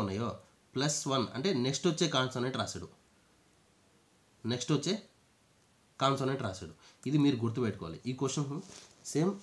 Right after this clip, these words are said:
మీకు కొంచెం కన్ఫ్యూజ్ చేయడం కోసం ఈ విధంగా రాస్తారు. మీరు ఏం చేయనుకుంటారు? ప్లస్ వన్, ప్లస్ వన్, జీరో, ప్లస్ వన్. తర్వాత ప్లస్ వన్, జీరో, ప్లస్ వన్.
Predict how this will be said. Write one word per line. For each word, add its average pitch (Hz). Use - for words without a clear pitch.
మీకు 123
కొంచెం 147
కన్ఫ్యూజ్ 151
చేయడం 151
కోసం 135
ఈ 123
విధంగా 127
రాస్తారు. 110
మీరు 165
ఏం 165
చేయనుకుంటారు? 151
ప్లస్ 123
వన్, 151
ప్లస్ 123
వన్, 190
జీరో, 131
ప్లస్ 110
వన్. 90
తర్వాత 151
ప్లస్ 143
వన్, 170
జీరో, 151
ప్లస్ 117
వన్. 98